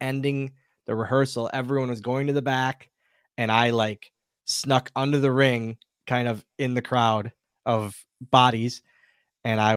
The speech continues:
was there, and then they delivered, they found my bag in the locker room, and they delivered my bag underneath the ring, and I was just under there. And I, there was always a headset under the ring for me, uh, for, at T Vs,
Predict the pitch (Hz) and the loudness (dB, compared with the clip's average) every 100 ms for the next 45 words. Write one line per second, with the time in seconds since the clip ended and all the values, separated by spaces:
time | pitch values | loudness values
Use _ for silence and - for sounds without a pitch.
0 | - 110 110 104 127 147 160 - 120 117 | 0 -2 0 0 2 4 2 -2 -8 -6
1 | 117 117 113 113 110 117 123 120 120 113 | -4 -4 -4 -4 -2 -2 -2 -4 -6 -2
2 | 117 120 120 113 120 127 113 110 123 147 | 0 2 2 2 2 0 0 0 0 -2
3 | 151 151 - - 110 107 110 120 120 117 | -2 -2 -6 -10 -10 -8 -4 -2 -2 -4
4 | 113 113 123 127 117 117 120 117 113 120 | -2 0 0 0 -2 -4 -4 -2 -2 0
5 | 135 165 - _ _ _ _ _ - 104 | 0 -2 -8 _ _ _ _ _ -16 -6
6 | 104 113 113 - 135 131 104 95 - _ | -2 -2 -2 0 2 2 -2 -6 -12 _
7 | _ _ _ _ 123 117 113 120 131 127 | _ _ _ _ -4 -2 -4 0 2 6
8 | 170 208 139 117 131 - 127 - 123 120 | 8 8 6 0 -2 -2 -6 -4 -8 -8
9 | 110 107 117 107 107 - - 127 127 117 | -6 -6 -8 -8 -14 -18 -4 -2 -2 -4
10 | 107 110 _ - 107 101 101 - - - | -10 -14 _ -12 -10 -8 -8 -12 -14 -8
11 | 117 113 - 120 110 110 - | -6 -6 -6 -6 -6 -8 -12